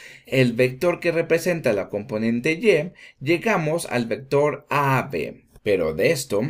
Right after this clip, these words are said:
hablaremos con más calma en los siguientes videos.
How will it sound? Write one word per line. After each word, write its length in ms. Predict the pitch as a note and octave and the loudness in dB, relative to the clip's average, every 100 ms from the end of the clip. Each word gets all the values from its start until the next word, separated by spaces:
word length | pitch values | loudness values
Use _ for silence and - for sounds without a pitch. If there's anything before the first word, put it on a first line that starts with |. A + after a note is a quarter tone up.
| - | -4
hablaremos 600 | G2 G2 G2 A#2+ D3 C#3+ | -4 -2 0 0 -2 -2
con 160 | D3 F3 | -2 0
más 160 | F3+ | 0
calma 560 | - F#3 F3 F3 F#3+ - | 2 2 4 2 2 -2
en 180 | C3+ A2+ | 0 2
los 180 | G2 - | 0 -4
siguientes 640 | F2+ G#2 A#2+ F#2+ E2+ - | -6 2 2 2 -6 -8
videos. 640 | E2+ C2 A1+ - - - | -8 -6 -6 -8 -14 -18